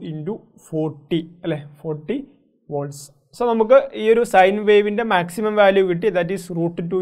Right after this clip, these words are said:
into forty. കാൽക്കുലേഷൻ നമുക്ക് ലാസ്റ്റ് ചെയ്യാം. Then we have to find the peak to peak value. So therefore peak to peak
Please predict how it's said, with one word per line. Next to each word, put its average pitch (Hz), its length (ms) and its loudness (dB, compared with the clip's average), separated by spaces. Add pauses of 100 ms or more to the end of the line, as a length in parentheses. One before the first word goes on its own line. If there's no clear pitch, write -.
into 185 140 0 (100)
forty. 165 240 -6 (140)
കാൽക്കുലേഷൻ 180 460 -2
നമുക്ക് 175 240 -4
ലാസ്റ്റ് 165 280 -4
ചെയ്യാം. 185 200 -2 (1000)
Then 214 100 2 (100)
we 202 120 2
have 202 100 8 (100)
to 208 100 -4
find 185 240 4
the 240 60 -4 (160)
peak 202 180 -2 (100)
to 233 140 -2
peak 208 120 -2 (120)
value. 151 240 -2 (180)
So 190 100 0 (500)
therefore 170 420 0 (360)
peak 175 160 0 (140)
to 196 60 0 (100)
peak 185 160 -6